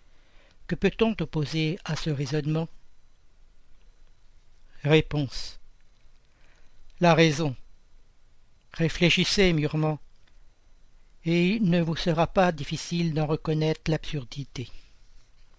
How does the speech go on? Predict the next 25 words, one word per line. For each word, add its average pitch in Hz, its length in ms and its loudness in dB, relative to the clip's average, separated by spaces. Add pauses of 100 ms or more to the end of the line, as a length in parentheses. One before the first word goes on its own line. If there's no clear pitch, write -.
(1600)
Commentaire. 160 920 2 (2000)
Cette 165 280 0
doctrine 170 560 4
fait 160 180 0
de 156 140 2
Dieu 165 420 2
un 170 200 2
être 165 300 4
matériel 143 840 0
qui, 147 240 -6 (440)
bien 156 220 0
que 151 120 -4
doué 147 560 -2 (100)
d'une 156 220 0
intelligence 151 680 0
suprême, 156 640 -2
serait 147 380 -2
en 143 100 0
grand 143 340 -2 (300)
ce - 140 -6
que - 120 -4
nous 147 140 -2
sommes 156 320 -2
en 135 80 -2
petit. - 500 -12